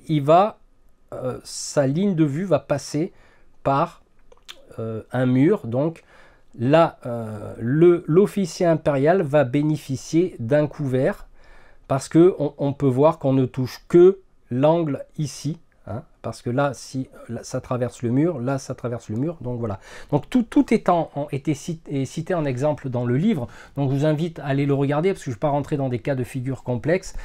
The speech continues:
là, c'est juste pour s'amuser. Et on aura aussi le, ce qu'on appellera la cible légale, parce qu'il y aura des priorités, euh, pour viser des cibles. Mais à la rigueur, ça,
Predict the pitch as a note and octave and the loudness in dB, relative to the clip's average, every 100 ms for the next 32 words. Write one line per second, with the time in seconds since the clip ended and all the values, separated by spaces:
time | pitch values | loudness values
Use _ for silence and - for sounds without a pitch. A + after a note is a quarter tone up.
0 | - - A#2+ C3+ - G#2+ B2+ C#3 - C3 | -12 -8 -6 -4 -4 -6 -6 -8 -8 -8
1 | A#2+ - - B2+ B2+ A#2 D#3 G3+ - - | -8 -12 -4 0 0 2 2 0 -6 -18
2 | - D3+ E3+ G3+ D#3+ E3 E3 D#3+ D3 E3+ | -6 4 4 4 2 6 6 6 4 2
3 | F3+ D#3+ D3+ - F3 D#3 D3+ F3 - - | 2 0 -2 -6 -2 2 2 0 -10 -20
4 | - - - - D#3 D#3 D3 D#3 C#3+ E3+ | -20 -20 -20 -4 2 2 2 0 4 4
5 | F3+ C#3+ D3+ C#3+ C3+ - - F#3+ E3 D3 | 2 0 0 0 -2 -8 -4 -2 2 2
6 | C#3+ C3 C#3+ D#3+ C#3 D3+ E3+ G3 - - | 2 0 4 4 4 4 4 2 -4 -12
7 | - - - D3 - D3+ C#3 C#3+ E3+ C#3 | -20 -8 -2 -2 0 0 4 6 4 2
8 | - - D#3+ D3+ C3+ C3 C#3 D3 G#3 - | -2 0 4 4 2 2 4 4 2 -6
9 | - - - _ _ - - - B2+ A#2 | -16 -18 -20 _ _ -20 -20 -16 -6 -4
10 | - D3 C3+ A#2+ B2+ A#2 C#3+ C3 C3+ - | -2 -4 -2 -4 -6 -2 -2 0 -4 -2
11 | C3 G#2 G#2 A2+ - - - - A2 A#2+ | -4 -2 -4 -6 -8 -18 -20 -14 -8 -4
12 | B2+ B2 C#3 E3 F3+ - - - - - | -2 -2 0 2 2 -2 -14 -14 -4 0
13 | D#3 F#3+ | 2 0